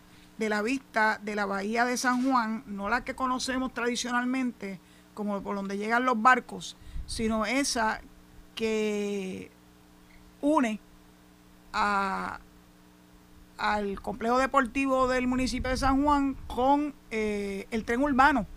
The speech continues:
en Atorrey, frente al, al Coliseo Ro-, eh, Coliseo Agrelot, el Choliseo. Muchas veces que yo hice esa caminata, es una caminata extraordinaria, el huracán también devastó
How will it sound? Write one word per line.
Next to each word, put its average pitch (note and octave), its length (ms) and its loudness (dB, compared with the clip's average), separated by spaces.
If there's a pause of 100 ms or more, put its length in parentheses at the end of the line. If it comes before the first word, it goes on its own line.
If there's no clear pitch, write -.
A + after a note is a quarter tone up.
(140)
en G#3+ 100 -2
Atorrey, G#3+ 380 -4
frente A3 380 -4
al, A#3+ 340 4 (720)
al A3 140 -6
Coliseo B3 520 4
Ro-, G#3 260 -2
eh, G3 380 -6
Coliseo A3 1300 2
Agrelot, G3 440 -4 (680)
el G#3+ 140 0
Choliseo. G3+ 580 -2 (1000)
Muchas C4 300 4
veces D4+ 300 4
que A3 140 -2
yo A#3 120 4
hice B3+ 200 0
esa B3 180 -2
caminata, B3 720 0
es F3+ 100 -8
una A3 140 -4
caminata G#3+ 400 -2
extraordinaria, G3+ 920 -2
el G3 160 -10
huracán G#3+ 480 -2
también A3 360 -2
devastó A3 540 -4